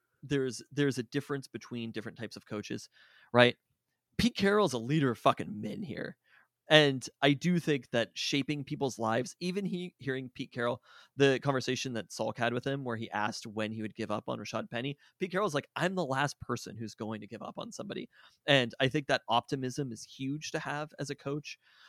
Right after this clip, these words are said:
uh, but also the way that he translates his philosophy onto the team,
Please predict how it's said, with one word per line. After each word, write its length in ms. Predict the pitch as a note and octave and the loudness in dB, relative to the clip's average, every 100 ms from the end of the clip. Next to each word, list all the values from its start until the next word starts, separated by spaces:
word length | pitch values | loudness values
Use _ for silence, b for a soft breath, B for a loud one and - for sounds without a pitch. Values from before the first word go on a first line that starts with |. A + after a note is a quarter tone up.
| b | b
uh, 240 | A2+ A2 - D3+ | 0 0 0 2
but 160 | F3 | 4
also 400 | D3+ E3+ D#3 E3+ | 6 4 4 0
the 180 | C3+ D#3 | 2 2
way 300 | C3 C#3+ D3+ | 2 2 2
that 240 | C#3 C3 - | 4 2 0
he 180 | - C#3 | -8 -10
translates 800 | - - B2 C3+ B2+ A#2 A#2 - | -8 -6 -6 -6 -4 -4 -4 -4
his 220 | - C3 | -4 -4
philosophy 720 | - A2+ A2+ G#2+ A2+ A#2 G#2 - | -2 0 0 0 -6 -8 -8 -2
onto 300 | A#2+ B2 A#2+ | 0 2 0
the 100 | A2+ | -4
team, 400 | - A2 G#2+ | -6 -8 -8